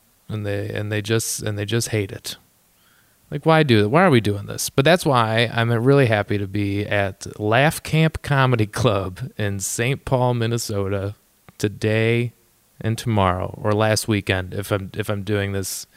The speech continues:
uh, if I'm gonna do this as you're listening, you know?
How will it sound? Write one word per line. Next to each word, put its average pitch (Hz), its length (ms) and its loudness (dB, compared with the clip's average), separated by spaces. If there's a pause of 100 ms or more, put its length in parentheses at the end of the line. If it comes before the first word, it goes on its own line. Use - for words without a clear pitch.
(520)
uh, 98 200 -2
if 101 80 -2
I'm 113 80 2
gonna 104 160 2
do 107 160 0
this 104 200 0
as 104 200 0
you're 98 180 -4
listening, 92 480 -2
you 92 60 -8
know? 98 220 -2